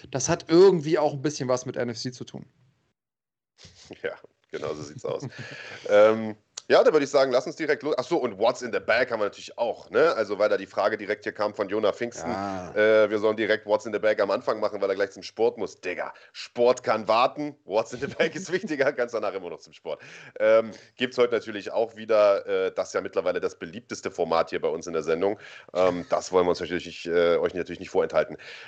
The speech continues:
Speaker 2: Äh, Big Daddy hat seinen, seinen, sozusagen Speicher aufgeräumt, seinen Dachboden, äh, leergeräumt und <laughs> hat heute wieder ein paar, ein paar schöne Goodies zusammen, äh, gesucht.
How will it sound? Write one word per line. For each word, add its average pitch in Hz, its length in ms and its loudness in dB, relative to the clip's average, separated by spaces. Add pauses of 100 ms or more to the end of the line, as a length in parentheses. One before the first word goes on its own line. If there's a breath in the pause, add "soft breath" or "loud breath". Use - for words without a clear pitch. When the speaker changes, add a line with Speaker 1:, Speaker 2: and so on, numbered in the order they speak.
(100)
Speaker 2:
Äh, 95 480 6
Big 95 180 -6
Daddy 101 200 0
hat 98 140 2
seinen, 95 360 2
seinen, 92 560 -4
sozusagen 92 480 -6
Speicher 107 420 2
aufgeräumt, 110 640 0
seinen 95 240 -2
Dachboden, 110 560 -4
äh, 107 280 -4
leergeräumt 107 640 0
und 104 400 -10 (160)
<laughs> 453 160 -10
hat - 180 -2
heute 131 160 0
wieder 101 200 0
ein 95 100 -4
paar, 98 320 6
ein 90 80 -14
paar 98 160 -2
schöne 90 240 -8
Goodies 85 380 -8
zusammen, 80 100 -8 (300)
äh, 71 200 -10
gesucht. 69 300 -16